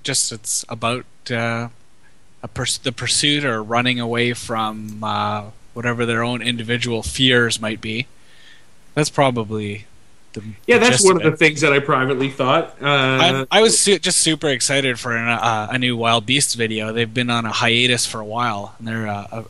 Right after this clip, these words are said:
Speaker 1: an excellent band. So I, I did, before even watching the video, I just saw the thumbnail in a new Wild Beasts video, and I shit my pants even before I watched it. So
Speaker 2: Is that
Speaker 1: yeah.
Speaker 2: part of the Black Plague? Is that part of what comes from that?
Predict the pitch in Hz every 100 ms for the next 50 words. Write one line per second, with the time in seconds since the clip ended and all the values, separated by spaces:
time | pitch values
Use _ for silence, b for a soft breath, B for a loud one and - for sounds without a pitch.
0 | - 110 123 - 117 107 104 113 117 98
1 | - 101 98 - 127 139 143 151 139 -
2 | 160 151 131 120 143 - 147 120 120 107
3 | 110 110 123 113 107 - 120 131 113 107
4 | 107 104 107 110 120 113 110 117 104 120
5 | - 113 104 101 104 101 101 101 - -
6 | 110 110 - 117 113 - 117 113 110 110
7 | - 110 107 117 165 - - - - B
8 | B B B - 110 143 180 120 156 196
9 | 170 151 160 165 160 156 156 165 156 135
10 | 139 135 147 127 127 123 123 127 131 143
11 | 139 143